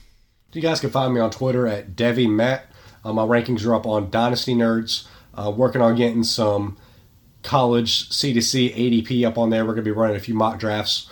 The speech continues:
on Twitter, so look out for those so we can get some active, up-to-date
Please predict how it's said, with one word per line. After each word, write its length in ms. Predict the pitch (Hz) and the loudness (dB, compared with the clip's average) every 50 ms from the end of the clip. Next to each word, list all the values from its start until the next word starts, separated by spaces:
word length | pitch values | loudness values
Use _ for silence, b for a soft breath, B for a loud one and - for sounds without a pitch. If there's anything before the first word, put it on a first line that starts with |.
| B B B B | B B B B
on 180 | - 117 131 120 | -4 -2 -2 -2
Twitter, 320 | - 139 127 120 127 120 | -2 -2 0 2 2 2
so 120 | 117 117 | 0 0
look 180 | 107 110 117 113 | 0 0 2 2
out 160 | 117 113 117 | 0 0 -2
for 80 | - 104 | -2 0
those 280 | 107 107 107 107 - | 2 2 2 2 0
so 40 | - | -2
we 60 | 107 | -2
can 60 | 107 104 | -2 -2
get 120 | 107 - | -4 -6
some 140 | - 110 - | -8 -8 -6
active, 480 | - 120 117 113 - 120 110 107 - B B B B B B B B | -2 -2 -2 -2 0 -2 -2 -2 -4 B B B B B B B B
up-to-date 720 | 120 127 127 - 123 120 113 123 117 113 120 123 - - | -4 -4 -4 -2 -4 0 2 4 4 4 4 2 -2 -8